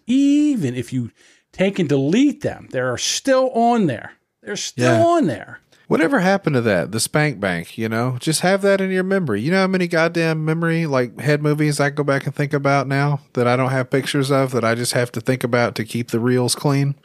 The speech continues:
Speaker 1: I gotta tell you, if the kid pick, takes, picks the ca-, uh, the phone up and wants to take a picture of her, just smack it out of his hand. Say, "You are not taking a picture of me. This is not happening."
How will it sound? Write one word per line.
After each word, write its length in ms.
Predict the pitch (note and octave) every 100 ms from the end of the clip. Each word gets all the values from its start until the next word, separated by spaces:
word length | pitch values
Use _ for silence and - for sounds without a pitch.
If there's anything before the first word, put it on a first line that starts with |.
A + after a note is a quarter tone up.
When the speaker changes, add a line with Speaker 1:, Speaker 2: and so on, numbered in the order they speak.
| _ -
Speaker 1:
I 100 | G#3+
gotta 120 | C#4+ -
tell 220 | G#3+ G#3+
you, 220 | C3+ A2 - _ _ -
if 120 | D3
the 80 | D3
kid 280 | - C#4 C4+
pick, 160 | A3
takes, 340 | G3 G3 - - -
picks 220 | G3 G3 -
the 120 | - _ _ -
ca-, 180 | E3+ E3+
uh, 120 | C#3+ A2+ -
the 140 | B2+ A#2+
phone 320 | D#3 D3+ C3+
up 160 | G2+
and 100 | A#2+
wants 140 | C3+ B2+
to 60 |
take 180 | B2+ C#3
a 40 | -
picture 320 | D3+ - E3
of 80 | -
her, 180 | D#3+ - - - -
just 240 | A3 -
smack 420 | - G3 C4+ D4
it 80 | A#3+
out 180 | G#3+ G3
of 60 |
his 140 | D#3+ C3+
hand. 280 | D#3 F#2 -
Say, 140 | C3
"You 280 | B2+ G3+ C#4
are 60 |
not 200 | A#3 G#3+
taking 240 | F#3+ F3 E3
a 20 |
picture 360 | - E3 - A#2
of 80 | F#2+
me. 100 | F2+
This 240 | F3+ -
is 100 | G3
not 200 | G#3+ F3
happening." 420 | F3+ C#3+ - -